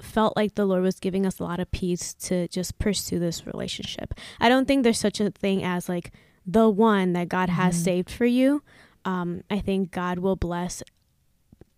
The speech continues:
Speaker 1: a relationship if you choose to pursue it, as I, as long as it's, it's, you guys are following, like, the same values,
Speaker 2: Yeah.
Speaker 1: have s-, you know, similar agreements as far as your, your beliefs in Christ and,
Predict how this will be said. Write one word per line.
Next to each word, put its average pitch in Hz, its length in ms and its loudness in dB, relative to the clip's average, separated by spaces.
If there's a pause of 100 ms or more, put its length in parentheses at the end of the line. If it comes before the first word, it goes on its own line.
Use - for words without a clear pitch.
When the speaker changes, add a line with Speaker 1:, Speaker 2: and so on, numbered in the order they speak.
(640)
Speaker 1:
a 226 120 4
relationship 190 600 -2
if 185 120 -8
you 185 120 -2
choose - 380 -4
to - 140 -10
pursue 175 520 -6
it, 240 240 0 (400)
as - 220 -2 (140)
I, 214 120 4 (340)
as 220 160 -4
long 196 220 0
as 190 120 -2
it's, 180 340 -6 (100)
it's, - 500 -12 (920)
you 196 100 2
guys 175 280 -2 (140)
are 180 100 0
following, 170 380 -2
like, 175 200 -4
the 190 80 -6
same 180 260 -4
values, 165 560 -4
Speaker 2:
Yeah. 185 80 -8
Speaker 1:
have 175 80 -6
s-, - 160 -16
you 185 120 -2
know, 170 100 -4
similar 175 340 -6
agreements 175 500 -4
as 170 240 -8
far 170 160 -6
as 170 260 -8
your, 170 240 -6 (380)
your 180 100 -2
beliefs 170 460 -2
in 180 100 -4
Christ 165 420 -10
and, 175 220 -8